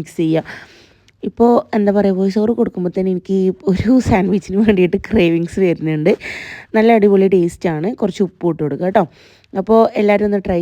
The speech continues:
ചെയ്തിട്ട് ഇതും കൂടെ പറയാം. ആ ഒരു സ്മൂത്തിയും ഈ പറയുന്ന ഈ ഒരു സാൻഡ്വിച്ചും ഉണ്ടെങ്കിൽ ഉണ്ടല്ലോ, പിന്നെ നിങ്ങൾക്ക് ഡിന്നറിനും ഒന്നും വേണ്ട വരില്ല, പിന്നെ നേരെ അത്താഴത്തേക്ക് പോയാൽ മതി. കാരണം ഞാൻ അങ്ങനെയാണ്, ഞാൻ ര-, ആ, നോമ്പ് ഇറക്കുന്ന സമയത്ത് കാപ്സ്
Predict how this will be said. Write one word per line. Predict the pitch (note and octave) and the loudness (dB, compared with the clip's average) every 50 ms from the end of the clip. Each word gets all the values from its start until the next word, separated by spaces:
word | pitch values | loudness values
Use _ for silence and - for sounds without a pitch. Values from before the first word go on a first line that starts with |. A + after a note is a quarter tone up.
| F3 | -4
ചെയ്തിട്ട് | - G3 E3+ F3 D#3+ - G3+ A3 - - B4+ G#4 G4 F3 | -4 -6 -6 -6 -4 -4 -4 -4 -4 -8 -12 -10 -8 -8
ഇതും | D#3 F3 E3 E3+ | -6 -6 -6 -6
കൂടെ | E3+ E3+ - | -6 -6 -6
പറയാം. | E3 D3+ - - - - - - - _ A#3+ C4 | -6 -6 -6 -8 -10 -14 -20 -20 -10 _ 0 2
ആ | C#4+ D#4 D4 C4 | 4 4 4 4
ഒരു | A3+ A3+ A#3 A3 | 2 0 -2 -4
സ്മൂത്തിയും | A#3+ G#3 F#3 F3+ E3 - - F#3 G3 G#3 - _ - - - - _ _ - | -2 -2 -2 -2 -2 -2 -2 -4 -4 -4 -6 _ -20 -20 -20 -20 _ _ -4
ഈ | B3+ C4 - | -2 0 0
പറയുന്ന | G#3+ F#3 F3+ F3+ F3 F3+ F3+ | 0 0 0 0 0 -2 -2
ഈ | E3+ F3 | -2 -2
ഒരു | F3 F#3+ - | -4 -4 -6
സാൻഡ്വിച്ചും | - E3+ D3+ C#3+ C#3+ D#3+ D#3 - F3 | -6 -6 -6 -6 -8 -10 -8 -8 -8
ഉണ്ടെങ്കിൽ | D#3+ D#3 D#3 D3+ D3+ D3 | -8 -8 -8 -8 -8 -8
ഉണ്ടല്ലോ, | D3 C#3 C#3 C#3 D#3 - - - - | -8 -8 -8 -6 -8 -8 -8 -6 -4
പിന്നെ | G#3 G3+ G#3+ A#3 | -4 -2 -2 -2
നിങ്ങൾക്ക് | G#3 F#3 F3 - G3 E3+ E3 | -2 -2 -2 -2 -2 -2 -2
ഡിന്നറിനും | D#3+ D3+ D3+ D#3+ E3+ F3 F3+ F#3 G#3 G#3+ - - F3+ | -4 -4 -4 -4 -4 -2 -2 -2 -2 -4 -4 -4 -4
ഒന്നും | E3 D#3 D#3 D#3+ E3 F#3 F#3 E3+ | -4 -2 -2 -4 -4 -4 -4 -4
വേണ്ട | D3+ D3 C#3 D3 D3 | -4 -6 -4 -4 -4
വരില്ല, | C#3 C#3+ C#3 C#3 C3+ - | -4 -4 -4 -4 -6 -6
പിന്നെ | F#3+ G3+ G3+ F#3+ F#3 | -4 -4 -4 -2 -2
നേരെ | F#3 F#3+ F#3+ F#3+ G3 G3+ G#3+ A3+ A#3+ B3 A3 | -2 0 0 0 0 0 0 2 2 2 0
അത്താഴത്തേക്ക് | - - - E3 D#3+ D#3 - E3 F3 E3+ D#3+ E3 | 0 -2 -6 -6 -6 -6 -6 -6 -8 -6 -4 -4
പോയാൽ | D3+ D3 D3+ D3+ | -4 -4 -4 -6
മതി. | D3+ C#3+ C#3+ C4 B3+ - - - - - - - - - | -4 -4 -4 -4 -4 -6 -12 -20 -20 -20 -20 -10 -6 -2
കാരണം | G3 G3 G#3+ G#3+ | 0 2 2 2
ഞാൻ | G#3+ G#3+ A#3+ A#3+ | 2 4 4 2
അങ്ങനെയാണ്, | G#3+ F#3+ F#3 F#3 F#3 F3 F#3 G3+ G#3 | 2 2 2 2 2 2 0 0 0
ഞാൻ | F#3+ F#3 G3+ G3+ G3 | 2 2 2 2 0
ര-, | - G#3 - - | 0 -2 -2 -2
ആ, | E3 E3 E3 F3 F#3 | -2 -2 -2 0 0
നോമ്പ് | F#3+ G3 G#3 A3 | 0 2 2 2
ഇറക്കുന്ന | G#3 - F3+ F#3 G3 - | 0 0 -2 -4 -4 -4
സമയത്ത് | F#3+ F3 E3 D#3 G3 F#3+ - | -4 -6 -4 -4 -4 -4 -4
കാപ്സ് | F3+ D#3+ D#3 - - - | -4 -4 -4 -4 -4 -6